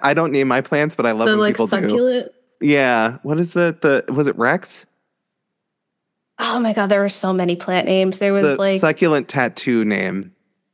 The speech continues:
Speaker 3: Oh.
Speaker 2: Brain short-circuiting.
Speaker 1: Yeah, I'm like, <laughs>
Speaker 3: I think
Speaker 1: That
Speaker 3: that's
Speaker 1: the
Speaker 3: right.
Speaker 1: context doesn't sound like
Speaker 3: Yes.
Speaker 1: anything. <laughs> That
Speaker 3: No,
Speaker 1: sounds
Speaker 3: it
Speaker 1: like I just had a
Speaker 3: doesn't. <laughs>
Speaker 1: stroke.
Speaker 3: But that's, yeah, the, hi-, his first plant murder. <laughs>
Speaker 1: Yes.
Speaker 3: That's the,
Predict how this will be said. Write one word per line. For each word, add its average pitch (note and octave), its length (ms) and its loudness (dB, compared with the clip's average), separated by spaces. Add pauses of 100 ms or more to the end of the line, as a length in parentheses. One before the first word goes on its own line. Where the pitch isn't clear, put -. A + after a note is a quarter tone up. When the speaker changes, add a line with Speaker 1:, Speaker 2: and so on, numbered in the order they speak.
Speaker 3:
Oh. B3 640 4
Speaker 2:
Brain G3 180 2
short-circuiting. - 800 0 (140)
Speaker 1:
Yeah, D3+ 340 2
I'm E3+ 240 2
like, D#3+ 280 -2 (340)
<laughs> C#4+ 460 -4 (440)
Speaker 3:
I C4+ 120 4
think F4 160 2
Speaker 1:
That C4+ 60 2
Speaker 3:
that's C4 240 2
Speaker 1:
the - 60 0
Speaker 3:
right. - 240 2
Speaker 1:
context E4 280 0
doesn't D#3+ 300 0
sound C3+ 260 0
like A2+ 120 0
Speaker 3:
Yes. A2 420 0
Speaker 1:
anything. A2 200 -4 (120)
<laughs> - 140 -18
That E3 80 4
Speaker 3:
No, C4 60 4
Speaker 1:
sounds B3 220 2
Speaker 3:
it - 0 -
Speaker 1:
like - 140 2
I - 60 -2
just F#4+ 200 2
had - 100 2
a - 40 4
Speaker 3:
doesn't. E4 160 2
<laughs> - 0 -
Speaker 1:
stroke. B3 460 0 (400)
Speaker 3:
But G3+ 380 -4 (600)
that's, A3 220 -2 (160)
yeah, F#3+ 340 2
the, G3+ 260 0
hi-, G#3+ 180 -2 (180)
his G#3 180 -4
first G3 260 0
plant F#3 280 0
murder. G3+ 440 0 (220)
<laughs> G#4 180 2
Speaker 1:
Yes. C4+ 520 0
Speaker 3:
That's A#3 280 2
the, B3 120 -2